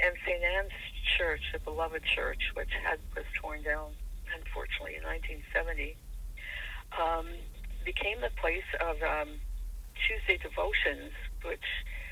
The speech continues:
where some people said there were miracles happening. Um, and they, at, at the height of it, in, I guess in the nineteen fifties would have been, uh, the one I remember, there were six services a day,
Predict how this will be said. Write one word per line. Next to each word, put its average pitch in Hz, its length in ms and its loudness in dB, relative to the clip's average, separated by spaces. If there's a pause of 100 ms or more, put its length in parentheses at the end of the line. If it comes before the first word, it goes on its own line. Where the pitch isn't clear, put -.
(160)
where 508 240 2
some 554 120 4
people - 280 0 (100)
said 165 160 4
there 151 120 4
were 147 140 -2
miracles 151 600 2 (120)
happening. 139 480 -2 (1600)
Um, 160 240 6 (120)
and 180 140 6
they, 196 160 6 (300)
at, - 220 8
at 190 260 6
the 240 80 2
height 226 320 8
of - 140 2
it, 151 240 6 (280)
in, 170 220 4 (680)
I 170 60 0
guess - 240 -2
in 160 120 -2
the 160 100 -2 (440)
nineteen 160 340 0
fifties - 420 -2 (100)
would 156 100 -4
have 151 160 -4
been, 285 300 -4 (280)
uh, - 300 -2
the - 80 -4
one 294 200 0
I - 140 2
remember, - 520 0 (360)
there 190 120 6
were 175 100 2 (140)
six - 180 2 (100)
services 175 500 0
a - 60 0
day, - 440 4